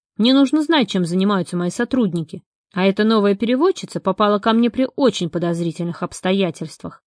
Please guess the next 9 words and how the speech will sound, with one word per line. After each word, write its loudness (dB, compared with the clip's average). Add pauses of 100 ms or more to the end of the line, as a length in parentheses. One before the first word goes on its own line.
(160)
Поэтому 4
я 4
несколько 0
поспешил -2 (160)
и 2
всучил -2
ей 2
подслушивающее -4
устройство, -2